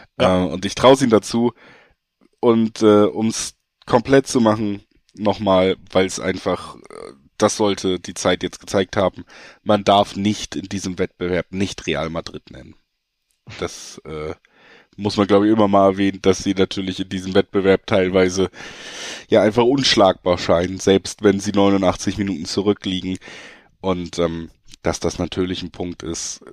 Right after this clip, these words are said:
Speaker 2: der auch in diesem Jahr irgendwie wieder zum Tragen kommen könnte. Ganz außen vor lassen sollte man sie nie. Auch letztes Jahr hatte man sie, glaub ich, nicht ganz oben hingetippt und, äh, siehe da.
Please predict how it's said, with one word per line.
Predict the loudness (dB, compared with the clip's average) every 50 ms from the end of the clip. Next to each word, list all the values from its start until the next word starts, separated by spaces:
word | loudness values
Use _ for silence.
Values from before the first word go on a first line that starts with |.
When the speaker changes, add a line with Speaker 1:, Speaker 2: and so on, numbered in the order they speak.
| -14 -8
Speaker 2:
der | -6 -6 -4 -4
auch | -6 -6 -6
in | -6 -6
diesem | -6 -8 -8 -6 -4
Jahr | -2 -2 -2
irgendwie | -4 -6 -8 -8 -10 -10 -8
wieder | -4 -4 -4
zum | -4 -6 -10 -4
Tragen | 0 0 0 0 -2
kommen | -8 -10 -10 -10
könnte. | -10 -12 -10 -8 -8 -8 -2
Ganz | 0 0 2 4
außen | 4 2 2 0 -4
vor | 0 2 4 4
lassen | 4 4 2 0 -4
sollte | -6 -4 -6 -4 -6
man | -6 -6 -8
sie | -6 -8 -6
nie. | -6 -4 -4 -4
Auch | -6 -4 -4
letztes | -4 -4 -4 -4 -4 0 4
Jahr | 4 6 6
hatte | 6 4 0 -2 -4
man | -4 -4 -4
sie, | -4 -4
glaub | 0 2 2 2 2
ich, | 0 -2
nicht | -2 -4 2
ganz | 2 2 2 2
oben | -4 -10 -8 -4 -4
hingetippt | -2 -2 -2 -4 -2 0 0 0 -2 -4 -8
und, | -6 -6 -6 -6 -4
äh, | -2 0 0 0
siehe | -2 -2 -2 -2 -2
da. | 0 0 0 0 -2